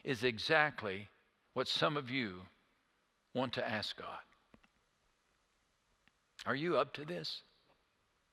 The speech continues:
Are you up to this challenge? Can you handle this? His answer, friend, his answer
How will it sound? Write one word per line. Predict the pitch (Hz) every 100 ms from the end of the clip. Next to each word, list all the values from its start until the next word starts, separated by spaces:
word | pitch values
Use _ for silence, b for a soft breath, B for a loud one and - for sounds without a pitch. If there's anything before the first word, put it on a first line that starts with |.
| _ _ _ _ _ - B
Are | 131
you | 151 156
up | 143 139
to | 151
this | 151 -
challenge? | - 135 147 165 156
Can | 127 127
you | 160
handle | 117 135 160 160
this? | 135 160 170 - - B B B B
His | - 170 143 - -
answer, | 160 170 - 170 160 - - _ _
friend, | 160 170 165 131
his | 147 160 - -
answer | 156 - - 165